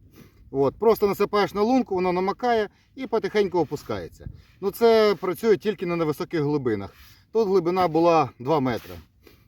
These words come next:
От, якраз. От, е, почав ловити на глибині десь був метр.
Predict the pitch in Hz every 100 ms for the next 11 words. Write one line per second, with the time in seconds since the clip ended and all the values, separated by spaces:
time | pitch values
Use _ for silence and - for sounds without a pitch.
0 | _ 131 123 113 180 - 123 87 - -
1 | _ _ _ _ 139 147 139 165 160 160
2 | 156 185 214 208 196 202 202 - 190 185
3 | 185 165 160 165 180 175 151 165 - 147
4 | 170 185 220 - 113